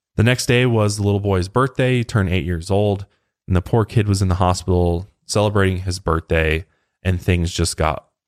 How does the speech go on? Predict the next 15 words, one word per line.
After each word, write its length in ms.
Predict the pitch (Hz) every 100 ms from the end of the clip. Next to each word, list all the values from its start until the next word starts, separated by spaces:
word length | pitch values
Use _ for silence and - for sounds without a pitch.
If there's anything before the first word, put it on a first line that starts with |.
| _ -
worse. 520 | 78 58 - - - _ _ _ _ _ _
D 140 | 135 135
C 180 | 135 151
S 160 | 170
told 240 | - 131 107
Latoya 420 | 95 139 139 131
that 140 | 107
they 80 | 113
wanted 400 | 101 104 101 95
to 60 | -
talk 160 | 90
to 100 | -
the 100 | 76
family 400 | - 131 147 80
again, 360 | 76 71 53